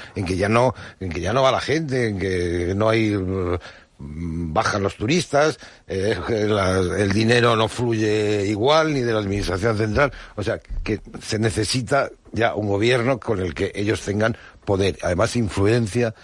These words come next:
en Madrid. Eso es importantísimo en, en Cataluña, siempre, siempre, siempre. Desde Cambó, Cambó tenía un lema que decía, "A Madrid no hi ha que anar, hi ha que manar".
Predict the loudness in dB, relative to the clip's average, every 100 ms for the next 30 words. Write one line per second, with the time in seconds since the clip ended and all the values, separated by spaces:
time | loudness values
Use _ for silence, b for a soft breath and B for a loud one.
0 | B B -6 -4 0 0 -2 -4 -6 -4
1 | -4 -4 -4 -2 -4 -2 -2 -2 -4 -8
2 | -8 -10 -10 -8 -6 -4 -2 -2 0 0
3 | 2 2 4 4 2 -2 -8 -6 -4 -2
4 | -6 -4 -2 -2 -6 B B B 0 2
5 | 2 2 4 4 4 0 -8 _ -20 _
6 | _ B B B B -6 0 0 0 0
7 | 0 2 2 2 0 -4 -6 -6 -2 -2
8 | -4 B B B _ _ -4 0 2 2
9 | 0 -2 0 2 2 2 0 0 -2 -4
10 | -12 -2 -2 0 -2 -2 -2 -2